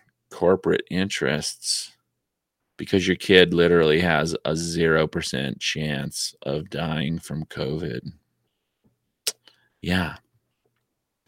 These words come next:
But they're still pushing it. A B C News telling us ivermectin is still easily accessible through i-, telemedicine, although it is unproven against covid nineteen, according to A B C News.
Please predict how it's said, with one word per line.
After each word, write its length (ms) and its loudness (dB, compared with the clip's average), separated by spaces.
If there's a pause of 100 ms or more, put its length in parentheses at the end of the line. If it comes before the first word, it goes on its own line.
(320)
But 180 12
they're 100 8
still 160 8
pushing 320 4
it. 240 4 (680)
A 140 12
B 120 12
C 180 8
News 420 10
telling 300 4
us 460 2 (240)
ivermectin 580 4
is 80 0
still 320 6
easily 400 4
accessible 640 2
through 340 2
i-, 260 4
telemedicine, 720 2
although 400 4
it 120 4
is 240 2 (120)
unproven 560 0
against 360 -8
covid 240 -2
nineteen, 380 -4
according 280 -2
to 120 0
A 80 2
B 140 -2
C 200 -2
News. 280 -2